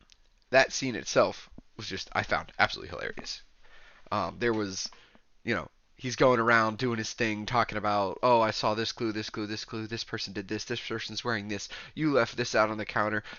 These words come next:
that crossbow over there is rigged to go off, and I suspect that to be," and then, like, it kinda all happens just as he said it would happen, and everyone's kinda really upset. Uh, but it was,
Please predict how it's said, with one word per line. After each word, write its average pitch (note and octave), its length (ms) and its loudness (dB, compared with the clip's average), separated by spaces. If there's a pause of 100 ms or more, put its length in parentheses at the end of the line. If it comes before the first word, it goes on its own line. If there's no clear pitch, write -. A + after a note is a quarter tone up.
(100)
that D3+ 380 8
crossbow C3 640 8
over B2 160 2
there A#2+ 340 6
is A2+ 140 -2
rigged A2+ 300 -2
to A#2 60 -2
go A2+ 240 2
off, A2 320 2 (300)
and A2 140 -2
I C3+ 140 4
suspect A#2 500 -2
that A#2 240 4
to A2 80 -4
be," A2 300 2
and G2+ 160 0
then, G2+ 160 -4
like, F#2+ 180 -8
it F#2 80 -12
kinda F#2 240 0
all F2+ 160 0
happens F2+ 440 -4
just - 220 -6
as D#2 120 -10
he - 80 -12
said E2+ 220 -4
it - 80 -8
would - 100 -10
happen, - 400 -6
and - 180 -20 (100)
everyone's - 420 -14
kinda - 240 -12
really - 260 -12
upset. - 340 -12 (1300)
Uh, F2 200 -6
but - 100 -12
it - 60 -8
was, - 200 -12